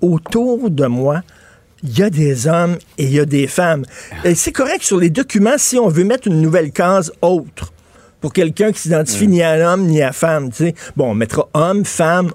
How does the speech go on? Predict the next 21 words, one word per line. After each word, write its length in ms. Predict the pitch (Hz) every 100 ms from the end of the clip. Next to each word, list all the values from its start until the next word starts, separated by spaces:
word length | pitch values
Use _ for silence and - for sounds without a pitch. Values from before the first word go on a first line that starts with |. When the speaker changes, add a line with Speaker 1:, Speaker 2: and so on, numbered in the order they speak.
| -
Speaker 1:
autre. 460 | 180 156 123 - - - - _ -
Correct. 460 | - 254 240 - - - - -
Mais 120 | 143 175
là, 140 | 277
Speaker 2:
Mm. 20 |
Speaker 1:
non, 120 | 226 233
c'est 160 | -
pas 160 | - 277
suffisant. 540 | - - 196 165 220 190 _ _ - _
Alors 300 | 135 160 165
là, 220 | 190 247 -
euh, 140 | 156 - 147 143
c'est, 180 | - 143
c'est 160 | -
bien 220 | 143 170 175
beau 140 | 277
s'ouvrir 800 | - 170 139 139 190 214 165 135 - _ _ _ _ _
aux 260 | 135 127 120
autres, 420 | 151 - - -
mais 160 | 120 147
là 220 | 190